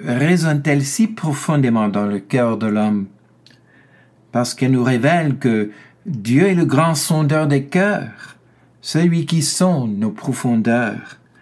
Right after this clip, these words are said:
Quelle plus grande intimité pourrions-nous avoir avec notre Créateur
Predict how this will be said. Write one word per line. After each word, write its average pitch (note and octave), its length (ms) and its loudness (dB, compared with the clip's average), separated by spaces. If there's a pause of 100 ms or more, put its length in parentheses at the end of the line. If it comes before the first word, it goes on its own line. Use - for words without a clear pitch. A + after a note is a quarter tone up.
(920)
Quelle D#3 240 -6
plus B2+ 220 0
grande C3+ 420 2
intimité D3 560 0
pourrions-nous C#3+ 720 2
avoir C#3+ 420 2
avec C3+ 320 -2
notre A#2+ 280 -2
Créateur G#2+ 760 -2